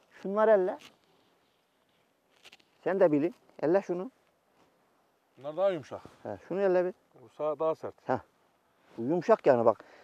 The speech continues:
Speaker 1: Simsiyah hiçbir tane
Speaker 2: Hayvan ne kadar gençse
Speaker 1: Heh.
Speaker 2: kılı da o kadar yumuşak olur.
Speaker 1: He, genç. Mesela bunları kalın eğer yok biz bunları, bunları da ip ince eğereceksin. Saç teli gibi.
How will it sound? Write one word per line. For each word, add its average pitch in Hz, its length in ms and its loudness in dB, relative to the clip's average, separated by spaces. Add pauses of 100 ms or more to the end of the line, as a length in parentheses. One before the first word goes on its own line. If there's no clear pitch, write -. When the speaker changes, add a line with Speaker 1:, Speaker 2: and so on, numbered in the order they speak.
Speaker 1:
Simsiyah 180 580 6
hiçbir 170 260 -6
tane 185 160 4
Speaker 2:
Hayvan 190 260 2
ne 214 100 0
kadar 175 240 -2
gençse 170 760 -6
Speaker 1:
Heh. 156 140 0 (600)
Speaker 2:
kılı 196 240 -10
da 175 60 -2
o 190 80 -4
kadar 160 220 -4
yumuşak 160 280 -6
olur. 107 80 -2
Speaker 1:
He, 135 260 8 (260)
genç. 175 360 0 (640)
Mesela 160 500 6
bunları 208 400 4
kalın 175 360 4
eğer 185 300 4
yok 175 180 0 (100)
biz 202 200 -2
bunları, 175 520 2 (720)
bunları 196 400 4
da 190 100 4 (180)
ip 208 260 -4
ince 139 260 4
eğereceksin. 87 580 4 (100)
Saç 175 220 -2
teli 120 300 0
gibi. 80 200 -6